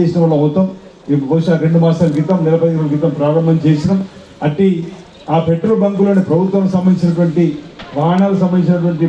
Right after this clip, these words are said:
పెట్రోల్, డీజిల్, అగ్రికల్చర్ తీసుకొని పోయే విధంగా కూడా ఆర్డర్ చేయాలని చెప్పని వాళ్ళు కలెక్టర్ గారు చెప్పినటువంటి రోజుల్లో కూడా ఇంకా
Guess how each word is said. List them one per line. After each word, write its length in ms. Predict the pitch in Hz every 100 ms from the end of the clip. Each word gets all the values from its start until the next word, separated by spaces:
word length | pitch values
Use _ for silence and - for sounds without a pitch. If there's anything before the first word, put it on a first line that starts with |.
| 160
పెట్రోల్, 300 | 156 180 175
డీజిల్, 260 | 165 170 165
అగ్రికల్చర్ 360 | 147 180 175 156
తీసుకొని 320 | 165 151 170 151
పోయే 140 | 160 160
విధంగా 260 | 156 160 147
కూడా 120 | 151 143
ఆర్డర్ 180 | 147 160
చేయాలని 240 | 165 147
చెప్పని 260 | 147 151 147 - - -
వాళ్ళు 160 | 143 151 147
కలెక్టర్ 280 | 156 165 170
గారు 120 | 160 143
చెప్పినటువంటి 420 | 147 160 160 165
రోజుల్లో 220 | 190 196 190
కూడా 120 | 190
ఇంకా 120 | 180